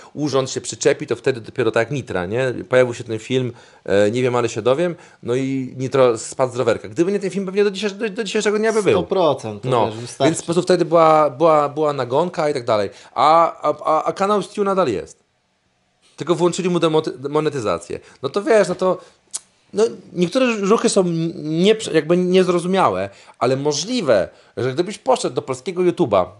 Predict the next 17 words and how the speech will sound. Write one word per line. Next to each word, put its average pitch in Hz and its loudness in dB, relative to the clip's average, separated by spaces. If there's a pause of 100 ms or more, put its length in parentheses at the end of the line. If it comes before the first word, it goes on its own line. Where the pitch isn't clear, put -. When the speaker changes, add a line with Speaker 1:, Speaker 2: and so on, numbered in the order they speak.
(160)
Speaker 1:
na 120 -2
rozmowę 151 0
i 113 -2
z 110 -10
tym 131 -10
działem 147 2
prawnym 123 0
by 117 -16
ci 139 -10
wytłumaczyli, 147 -4
jak 127 -2
to 180 -8
wygląda, 151 -2
pokazali 143 -2
jakieś 160 -10
papiery, 120 0
statystyki, 135 -8